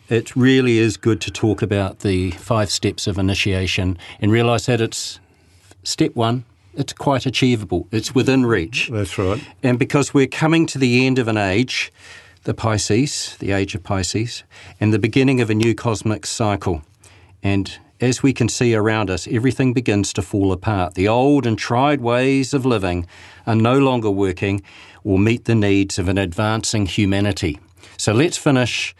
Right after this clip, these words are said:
Speaker 1: with a message of hope towards the future. Over to you.
Speaker 2: Yes, the seventh ray energy, which we keep talking about, is the energy needed to bring order out of chaos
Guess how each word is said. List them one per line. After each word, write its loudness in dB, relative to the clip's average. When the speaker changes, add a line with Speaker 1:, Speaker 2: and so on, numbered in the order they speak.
Speaker 1:
with 0
a 2
message 2
of -2
hope -2
towards -2
the -6
future. -4
Over -2
to -4
you. -4
Speaker 2:
Yes, 0
the 2
seventh 0
ray 2
energy, -2
which -4
we -2
keep -4
talking 0
about, -2
is 0
the 2
energy 0
needed 0
to -6
bring 0
order 2
out 0
of -10
chaos -4